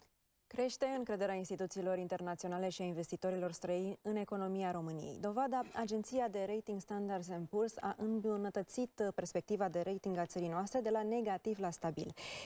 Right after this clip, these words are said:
Este un semnal care ar trebui să aducă dobânzi mai mici la împrumuturi, într-un moment în care guvernul se împrumută masiv ca să acopere cheltuielile în creștere.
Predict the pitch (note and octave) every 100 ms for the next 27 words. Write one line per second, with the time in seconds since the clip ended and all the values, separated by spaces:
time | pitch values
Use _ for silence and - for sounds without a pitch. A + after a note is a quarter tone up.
0 | - B3+ C4 A#3 A#3+ B3 C#4+ C#4 B3+ A3+
1 | A3 A3+ A#3 B3 A3 A3 G#3+ G3 F3+ G#3
2 | G#3 G3+ F#3+ F#3 G#3 F#3 D#3+ D3+ D#3+ G3+
3 | G#3+ - A#3 A3+ A3+ A3 G#3+ A3+ A3 G#3+
4 | G3+ F3+ F3 G#3 G#3 G3+ - F#3+ F#3 F#3
5 | G3+ G3 F#3 E3+ - G#3+ - F3 - D#3+
6 | - F#3 F#3 F3+ - G#3 - F#3 F3+ E3+
7 | E3+ F3 F3+ G#3+ G3 - -